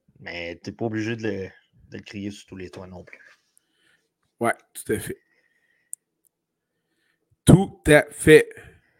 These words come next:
Speaker 2: C'est tout de ton côté ?
Speaker 1: Ouais, écoute, euh, c'est petite semaine. Sérieusement, on, on se court comme des malades.
Speaker 2: Ouais.
Speaker 1: Puis, euh, voilà.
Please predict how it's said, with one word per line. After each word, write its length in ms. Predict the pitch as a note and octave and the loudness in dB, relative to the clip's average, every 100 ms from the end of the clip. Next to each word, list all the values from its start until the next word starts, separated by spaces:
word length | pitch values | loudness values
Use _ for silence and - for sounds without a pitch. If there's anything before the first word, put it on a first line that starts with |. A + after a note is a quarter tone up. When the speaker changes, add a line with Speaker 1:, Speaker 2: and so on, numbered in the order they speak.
| _ _ _ _ _ _ _ _ _ _ _ _ _ _ _ | _ _ _ _ _ _ _ _ _ _ _ _ _ _ _
Speaker 2:
C'est 180 | - A#2+ | -12 -4
tout 200 | C#3+ G#3+ | 0 2
de 100 | F3 | 2
ton 180 | E3+ E3 | 0 -4
côté ? 320 | F3 E3 B3+ | -6 -6 -4
Speaker 1:
Ouais, 560 | C#3+ F3+ C3+ A2 G2+ G2+ | 6 8 8 6 4 0
écoute, 280 | G#2+ E3+ E3+ | 0 -2 0
euh, 120 | A2+ | -2
c'est 280 | - - _ | -4 -10 _
petite 380 | D#3 - D4 D4+ | 0 0 -4 -2
semaine. 400 | A2+ G2 A2 A2+ | -4 -4 -10 -6
Sérieusement, 760 | E3 E3 D#3 C#3+ E3+ C#3+ G2+ - | -2 0 -2 -4 -8 -8 -8 -10
on, 100 | A2 | -12
on 60 | |
se 100 | A2 | -12
court 220 | - F3+ - | -8 -8 -8
comme 160 | A#2+ | -10
des 160 | A#2 D3 | -8 -6
malades. 440 | G2+ F2 F2+ C3 C#3 _ _ - - - | -6 -6 -10 -12 -18 _ _ -20 -20 -10
Speaker 2:
Ouais. 180 | B2 A2+ - | -10 -10 -12
Speaker 1:
Puis, 280 | F#2 F2 | -12 -10
euh, 40 | D#2 - - - - - _ _ _ _ _ _ _ _ _ _ - | -12 -14 -18 -20 -20 -20 _ _ _ _ _ _ _ _ _ _ -20
voilà. 380 | E2 E2 D#2 | -20 -18 -18